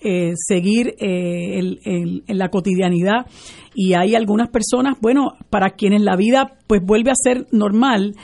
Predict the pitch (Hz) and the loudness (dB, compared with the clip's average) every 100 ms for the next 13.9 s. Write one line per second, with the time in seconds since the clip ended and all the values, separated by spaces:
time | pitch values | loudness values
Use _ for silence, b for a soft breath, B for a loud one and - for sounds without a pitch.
0 | B B B 208 196 185 175 170 165 - | B B B -2 0 0 0 -2 -6 -10
1 | - 202 208 233 233 247 254 226 220 226 | 2 4 4 2 2 4 2 0 0 -2
2 | 233 220 196 214 226 247 247 247 196 - | 0 -2 0 2 0 0 -4 -2 -4 0
3 | 202 226 - - 190 - 196 190 180 165 | 0 0 -2 -6 -4 0 0 2 2 0
4 | 170 - _ 196 180 - 196 190 220 214 | -4 -14 _ -2 -2 -4 -4 0 0 0
5 | 240 208 - 208 220 214 196 185 226 254 | -2 -2 -2 0 0 0 -2 0 0 0
6 | 247 240 254 - 185 170 - - 196 180 | 0 0 -4 -8 -8 -8 -8 -8 -6 -2
7 | 208 208 208 196 - 196 214 - - 196 | -2 -4 -6 -6 -4 -2 -2 -6 -8 -6
8 | 190 185 - 208 190 185 180 202 180 180 | -4 -4 -4 -6 -4 -2 -2 -2 -2 -2
9 | 202 190 233 269 247 190 - B B B | 0 2 2 2 0 -6 -6 B B B
10 | B B 233 226 226 277 311 269 240 262 | B B 0 2 4 2 2 2 2 0
11 | 269 254 254 247 254 277 - 214 208 254 | 0 -2 0 -2 0 0 -2 -4 -2 -2
12 | 233 190 196 220 220 226 208 208 208 226 | 0 -2 -2 -2 -2 -2 -2 -4 -2 -2
13 | 196 180 180 185 208 185 175 202 233 | -2 -4 -6 -4 -4 -2 -2 -2 -4